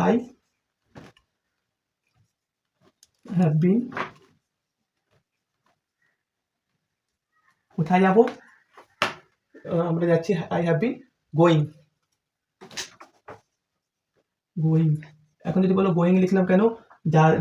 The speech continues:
যাওয়ার ইংলিশ হচ্ছে গো, তার সাথে কি করছি? ভার্বের সাথে আইএনজি যোগ করেছি, তাই লিখেছি I have been going, ঠিক আছে? হয়ে গেল। কোথায় যাচ্ছি? স্কুলে। কোনো দিক বোঝাতে গেলে তো এখন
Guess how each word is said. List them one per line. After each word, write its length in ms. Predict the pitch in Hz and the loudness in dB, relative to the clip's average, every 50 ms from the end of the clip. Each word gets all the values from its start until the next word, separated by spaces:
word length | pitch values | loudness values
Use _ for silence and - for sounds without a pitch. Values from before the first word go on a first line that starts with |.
| 156 | 4
যাওয়ার 240 | 160 160 160 170 175 190 180 | 4 6 6 4 4 4 4
ইংলিশ 180 | 165 170 160 - 170 | 2 2 0 0 -4
হচ্ছে 160 | - - 185 156 151 | -2 0 2 4 4
গো, 80 | 165 208 226 - - - - _ _ | 4 4 2 0 -6 -16 -20 _ _
তার 160 | 165 160 156 - | -2 -2 0 0
সাথে 200 | 165 156 160 170 175 165 165 - - _ _ _ _ _ | -2 -2 0 -2 -4 -4 -8 -12 -20 _ _ _ _ _
কি 80 | - 160 170 | -8 -4 -2
করছি? 260 | 175 170 170 - - 220 180 | -2 -4 -4 -6 -6 -2 0
ভার্বের 180 | 156 160 160 170 | 0 2 0 0
সাথে 120 | 160 - - - | 0 0 0 2
আইএনজি 280 | - 165 165 165 170 185 185 165 | 2 2 2 0 0 -2 -2 -2
যোগ 100 | 165 165 - - | -2 -2 -2 -4
করেছি, 280 | 175 165 165 - - 240 - - - _ _ _ - | -6 -6 -6 -6 -8 -10 -10 -10 -14 _ _ _ -2
তাই 140 | - 156 - - 107 - - _ _ _ _ - - - 156 | 0 2 2 2 0 -4 -10 _ _ _ _ -18 -12 -8 -6
লিখেছি 360 | 156 156 170 165 160 - - 247 277 - - _ _ _ _ _ _ - - 165 165 | -4 -4 -4 -4 -6 -6 -6 -8 -8 -8 -12 _ _ _ _ _ _ -14 -4 0 2
I 40 | 165 160 | 2 2
have 120 | 165 160 156 | 2 0 -2
been 120 | 180 175 170 160 - - - 160 151 | -2 -4 -4 -6 -8 -12 -10 -2 2
going, 200 | 160 165 165 151 147 147 - - - | 4 4 4 4 0 -4 -12 -16 -12
ঠিক 120 | 190 180 214 | -8 -6 -6
আছে? 100 | - 170 165 | -4 -2 0
হয়ে 120 | 165 160 | 2 2
গেল। 80 | 180 - 277 - - - _ _ _ - | 2 0 -2 -6 -12 -18 _ _ _ -8
কোথায় 220 | 196 - 233 202 180 | -4 0 2 4 4
যাচ্ছি? 280 | 160 151 - - - 156 151 - _ _ _ _ _ _ _ _ _ _ _ | 2 2 -2 -6 -10 -10 -10 -10 _ _ _ _ _ _ _ _ _ _ _
স্কুলে। 380 | 180 180 - - 208 190 156 151 151 151 - - | -4 -4 -2 0 2 4 4 4 4 2 0 2
কোনো 120 | 180 196 208 180 | 2 2 4 2
দিক 100 | 196 208 196 185 | 0 0 2 2
বোঝাতে 240 | 202 196 190 190 180 165 | 2 2 2 0 0 0
গেলে 140 | 160 185 226 240 - - _ _ _ _ _ _ _ _ _ _ _ _ - | 2 0 0 -2 -4 -10 _ _ _ _ _ _ _ _ _ _ _ _ 0
তো 40 | 175 165 160 | 2 2 2
এখন 140 | 151 - | 2 2